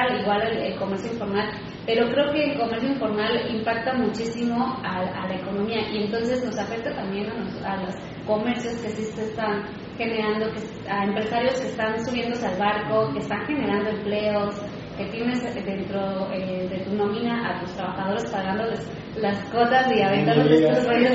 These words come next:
Speaker 1: de
Speaker 2: <laughs>
Speaker 1: infonavit, todo lo que corresponde. Entonces, ¿tú como empresario cómo vives esa parte de que ves que otras personas
Speaker 2: <laughs>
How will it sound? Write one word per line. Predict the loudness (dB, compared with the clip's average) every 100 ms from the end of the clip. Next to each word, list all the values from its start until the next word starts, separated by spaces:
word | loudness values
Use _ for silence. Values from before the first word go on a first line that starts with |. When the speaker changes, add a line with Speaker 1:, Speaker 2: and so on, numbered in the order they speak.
| 6 6 6 6 4
Speaker 1:
de |
Speaker 2:
<laughs> | 2
Speaker 1:
infonavit, | 2 4 2 2 0 -2 -8 0
todo | 6 6
lo | 6 4
que | 2
corresponde. | 0 0 0 0 2 4 2 0 -2
Entonces, | -2 0 2 2
¿tú | 0 0
como | 2
empresario | 2 2 2 2
cómo | 4 4 4
vives | 2 0 0
esa | -2 -2
parte | 0 0 2 2
de | 2
que | 0 -2
ves | -2 -4
que | -2 -2 -2 -2
otras | -2 0 -2 -2
personas | -2 0 0 0 -2 -6
Speaker 2:
<laughs> | -6